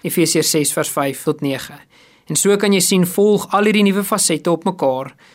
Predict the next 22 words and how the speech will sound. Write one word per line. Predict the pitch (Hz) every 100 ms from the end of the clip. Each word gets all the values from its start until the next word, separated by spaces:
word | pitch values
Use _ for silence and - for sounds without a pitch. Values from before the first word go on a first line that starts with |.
| _ -
soos | 175 -
Paulus | 180 180 185 180
vir | 175
die |
gemeente | 160 170 170 180
in | 190
Efese | 180 170 - -
skryf, | - - 135 143 - - _ _
dit | 147 147 -
alles | 214 214
gebeur | - 143 127 151 -
deur | 151
die | 151
kragtige | 180 170 190 175
werking | 151 135 - 147
van | 151
die | 135
Heilige | 135 131 135
Gees | - 131 131 - -
in | 196 156
jou | 143
lewe. | 131 131 143